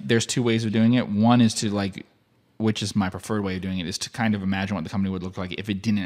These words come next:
acquire things. And then the other one is to do it if it does acquire things. So, like, what would it grow organically and things like that is more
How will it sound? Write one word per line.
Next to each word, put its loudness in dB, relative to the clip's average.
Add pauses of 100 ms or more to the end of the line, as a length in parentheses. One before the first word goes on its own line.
acquire -10
things. -16 (480)
And 0
then 2
the 2
other -2
one -2
is -6
to -8
do -4
it -8
if -10
it -8
does -12
acquire -12
things. -14
So, -2
like, -2
what 0
would -2
it -4
grow -4
organically -10
and -12
things -14
like -12
that -8
is -10
more -8